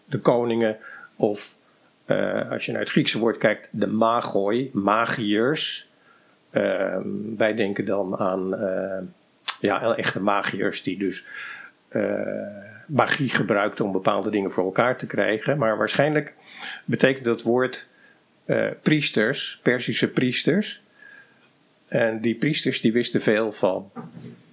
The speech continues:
eh, voorspellingen over koningen, de geboorte van een nieuwe koning. Ehm, jij mixte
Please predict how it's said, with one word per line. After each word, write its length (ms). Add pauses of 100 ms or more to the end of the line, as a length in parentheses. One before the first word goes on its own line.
eh, 260 (840)
voorspellingen 800
over 480 (120)
koningen, 560 (100)
de 80
geboorte 400
van 140
een 80
nieuwe 280 (200)
koning. 420 (1400)
Ehm, 460 (920)
jij 360
mixte 420